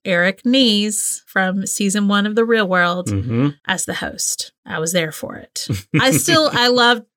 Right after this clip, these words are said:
Speaker 1: Downtown Julie Brown. Do not get me wrong. But I'm gonna watch it if Eric Ne-, I mean, I was watching it anyway, you
Speaker 2: Yeah.
Speaker 1: know? But, like, I didn't mind the eye candy
Speaker 2: <laughs>
Speaker 1: shift, shifting over a little bit. And it looked like it was in the same place when they were in studio.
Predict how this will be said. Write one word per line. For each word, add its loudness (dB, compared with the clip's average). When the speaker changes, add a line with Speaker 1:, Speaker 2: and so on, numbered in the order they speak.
Speaker 1:
Downtown 4
Julie 2
Brown. -2
Do 0
not 2
get -2
me -6
wrong. -4
But 0
I'm 0
gonna 2
watch 0
it -4
if -6
Eric -2
Ne-, -4
I 0
mean, 2
I 4
was 0
watching 2
it 2
anyway, -2
you 2
Speaker 2:
Yeah. 4
Speaker 1:
know? 0
But, 2
like, 2
I 0
didn't 2
mind 4
the -2
eye 2
candy -6
Speaker 2:
<laughs> -2
Speaker 1:
shift, -2
shifting 2
over 2
a 2
little 4
bit. 0
And 2
it 6
looked 0
like 2
it 0
was 2
in 2
the 4
same 2
place 0
when -2
they 0
were 2
in 0
studio. 2